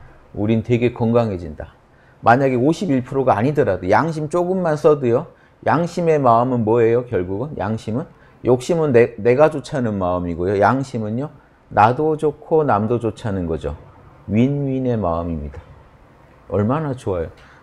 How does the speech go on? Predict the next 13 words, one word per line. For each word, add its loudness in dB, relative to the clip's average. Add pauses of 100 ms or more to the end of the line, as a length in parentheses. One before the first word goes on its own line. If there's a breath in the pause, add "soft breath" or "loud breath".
나도 4
좋고 -4
남도 0
좋은, -6
모두에게 2
좋은 -2
게 0
좋은 0
거다는 -2
마음이에요. -6
그래서 -4
이 2
마음은 0